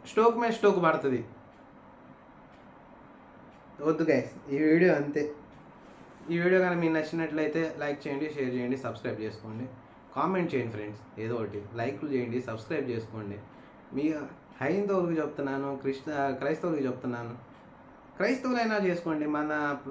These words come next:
పాస్టర్లు ఎట్ట మాట్లాడుతున్నాం, ఎంత హౌలా మాటలు మాట్లాడుతున్నాడు, మన బైబుల్కి ఎంత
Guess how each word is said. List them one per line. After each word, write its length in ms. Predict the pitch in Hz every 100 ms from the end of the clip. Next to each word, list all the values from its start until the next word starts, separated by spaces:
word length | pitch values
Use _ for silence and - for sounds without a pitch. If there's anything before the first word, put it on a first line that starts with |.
| -
పాస్టర్లు 420 | - 185 196 190 165
ఎట్ట 180 | 151
మాట్లాడుతున్నాం, 680 | 170 160 151 170 139 135 139
ఎంత 260 | 139 131 143
హౌలా 480 | 135 127 135 165 160
మాటలు 240 | 151 143
మాట్లాడుతున్నాడు, 600 | 131 127 127 123 123 123
మన 180 | 127 120
బైబుల్కి 500 | 113 156 185 180 156
ఎంత 320 | 151 165 151